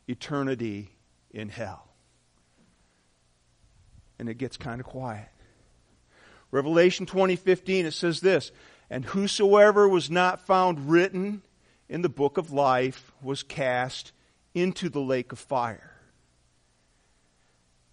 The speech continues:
Does it bother us that someone whose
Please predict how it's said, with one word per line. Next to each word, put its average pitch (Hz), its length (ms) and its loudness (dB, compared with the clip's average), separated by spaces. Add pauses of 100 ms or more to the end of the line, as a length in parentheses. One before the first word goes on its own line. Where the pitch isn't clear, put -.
(120)
Does 180 260 4
it 226 180 -4
bother 185 540 8
us 104 540 -10 (460)
that 131 180 -2
someone 190 720 0
whose 151 280 -4